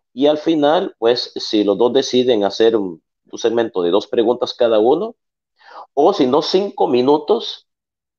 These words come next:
de diálogo entre ambos, donde ambos se pueden interrumpir el uno al otro durante cinco minutos, y yo pararía, ya en cinco minutos terminaría eso, también lo podemos hacer así,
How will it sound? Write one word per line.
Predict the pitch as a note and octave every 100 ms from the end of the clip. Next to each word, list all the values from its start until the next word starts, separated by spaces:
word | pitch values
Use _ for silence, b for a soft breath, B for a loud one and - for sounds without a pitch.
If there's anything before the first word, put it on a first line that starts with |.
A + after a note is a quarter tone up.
| _
de | - A2 G#2+
diálogo | G2 A#2+ C3 D3 D3+ F3 G3+ - _
entre | G#2+ G#2+ G#2 A2
ambos, | B2+ - F3
donde | A#2+ G2 A2
ambos | C3+ E3+
se | - A2+ - _ _ _
pueden | - B2+ C#3+
interrumpir | B2 G#2 F#2+ G2+ - B2
el | A#2+
uno | A2+ A#2+
al | F#2+
otro | C3+ E3 E3 _
durante | - A#2 A2 G2+
cinco | G2+ A#2 C3
minutos, | G#2 G#2+ A#2 C#3
y | G#2
yo | G2+ A#2
pararía, | A#2 G2 A#2+ B2+
ya | G#2+
en | A#2+
cinco | C3 A#2
minutos | A#2+ B2 -
terminaría | F#2+ F#2 F#2 A2 A2+
eso, | D3+ -
también | - F#2+ G2
lo |
podemos | - F#2+ F#2+ G2+
hacer | G2 G2+
así, | G2+ C#3+